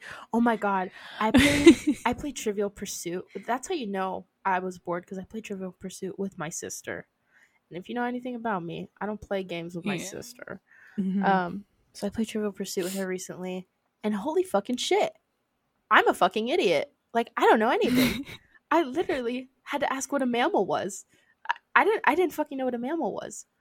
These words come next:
Speaker 1: I don't know anything. But the pop culture questions,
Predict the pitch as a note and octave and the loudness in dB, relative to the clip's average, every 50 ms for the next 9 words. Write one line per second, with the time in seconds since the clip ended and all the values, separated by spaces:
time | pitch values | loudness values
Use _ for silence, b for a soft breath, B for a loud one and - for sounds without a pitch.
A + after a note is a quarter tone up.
0 | _ _ _ _ _ - C#4 F#4 G4 C#4+ A3 G3 - - G#3 B3 D4 C4+ - F3 | _ _ _ _ _ 0 2 2 2 2 0 -4 -4 -6 -8 -8 -8 -8 -10 -12
1 | B2 F#3+ F#3+ - _ _ - - A#3+ A#3+ A#3+ - - - C4 C4 - - A3 A#3 | -12 -14 -16 -20 _ _ 0 0 0 0 0 -8 -4 -2 -2 -2 -2 -4 -6 -4
2 | - - D#4+ D#4+ E4+ - _ - E4 E4 - - F#4+ F#4+ F4+ - | -4 -6 -8 -8 -8 -8 _ -4 -4 -4 -4 -6 -6 -6 -6 -4